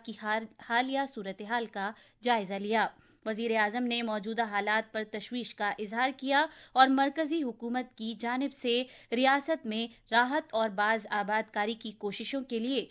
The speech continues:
पूरी मदद की यकीन दहानी कराई। वजीर आला शर्मा ने एक सोशल मीडिया पोस्ट में कहा कि उन्होंने वजीर आजम को हालिया सूरत हाल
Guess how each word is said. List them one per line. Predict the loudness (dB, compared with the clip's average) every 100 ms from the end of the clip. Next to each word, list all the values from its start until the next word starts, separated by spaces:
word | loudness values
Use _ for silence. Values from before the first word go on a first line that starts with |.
| -14 -10 -2
पूरी | 0 2
मदद | 0 0 0 -2 -8
की | -6
यकीन | -6 -6 -8 -6
दहानी | -6 -6 -6
कराई। | -6 -2 -2 -2 -10 -20 _ -4
वजीर | 0 2 2
आला | 2 2 -2
शर्मा | -2 2 2
ने | 2 0 -2 -8 _
एक | -2 0
सोशल | -2 0 0
मीडिया | 0 0 -2
पोस्ट | -2 -2 -2 -2
में | -4
कहा | -2 2 2
कि | 2 -4 -4 -8 _
उन्होंने | 2 4 4 2
वजीर | 0 -2 -2
आजम | 0 -2 -4
को | -4 -6
हालिया | -2 -4 0 0
सूरत | -2 -4 -8 -8
हाल | 0 2 2